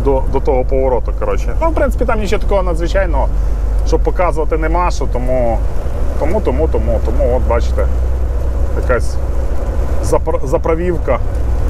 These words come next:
Open. А, вона, до речі, була закрита, я раніше тут їздив. Її, бачу, від, від, відрем-, ремонтували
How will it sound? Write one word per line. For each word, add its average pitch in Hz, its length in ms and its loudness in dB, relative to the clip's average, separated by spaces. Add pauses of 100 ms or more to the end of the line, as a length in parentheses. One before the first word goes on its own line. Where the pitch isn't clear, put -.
(300)
Open. 135 380 0
А, 170 140 0
вона, 156 180 0
до 180 100 2
речі, 185 200 0
була 180 200 0
закрита, 180 360 0
я 151 80 2
раніше 156 320 0
тут - 140 -2
їздив. 135 300 2 (520)
Її, 139 120 2
бачу, 151 240 0
від, 139 140 0 (140)
від, 151 120 2 (460)
відрем-, 170 360 2
ремонтували 170 840 0